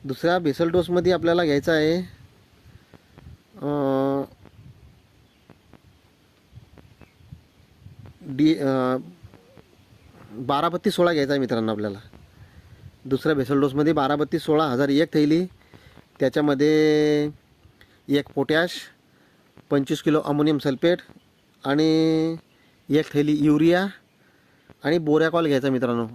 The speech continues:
आपण जो पहिले घेतलं तर पहिल्या डोसमध्ये बोरॅकॉल, बोरॅकॉल हे आयएमटी कंपनीचं ते मित्रांनो, इथले बेस्ट रिझल्ट आहे त्याचे की जबरदस्त.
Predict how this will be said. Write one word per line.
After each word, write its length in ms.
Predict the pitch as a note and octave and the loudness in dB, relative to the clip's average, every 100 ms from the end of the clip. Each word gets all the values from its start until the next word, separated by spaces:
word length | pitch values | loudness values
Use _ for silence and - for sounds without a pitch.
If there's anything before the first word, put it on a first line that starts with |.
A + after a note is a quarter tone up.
| - | -14
आपण 460 | - D3 D3 D3 | -4 -2 0 -2
जो 260 | C#3 D3 C#3+ - _ _ | 0 -2 -2 -8 _ _
पहिले 200 | C#3 D3 | 0 0
घेतलं 240 | B2+ C3+ | 0 -4
तर 60 | C3+ | -4
पहिल्या 220 | C#3 C#3 | 0 0
डोसमध्ये 380 | C#3 C3+ C#3 C#3 | 0 -2 -2 -2
बोरॅकॉल, 420 | C3+ C3+ C3 C#3 D#3 _ _ _ - _ _ | -2 -2 -2 -4 -6 _ _ _ -20 _ _
बोरॅकॉल 420 | - D3 D#3+ F3 | 0 2 2 2
हे 140 | F3+ F#3 | 2 2
आयएमटी 400 | E3 D#3+ E3 F3 | 2 0 0 0
कंपनीचं 360 | E3+ D#3+ E3 E3 | 0 0 0 0
ते 60 | E3+ | 0
मित्रांनो, 340 | D#3+ D#3+ E3 | 0 -2 0
इथले 260 | E3 E3+ F3+ | -2 0 0
बेस्ट 300 | E3 D#3 F3+ | 0 0 -2
रिझल्ट 280 | D#3 D#3+ | -2 0
आहे 160 | D#3 D3+ | 0 -2
त्याचे 260 | D3+ D3+ D#3 | -2 -4 -4
की 120 | D#3+ | -4
जबरदस्त. 500 | C#3+ B2+ A#2 A2 | -4 -4 -4 -8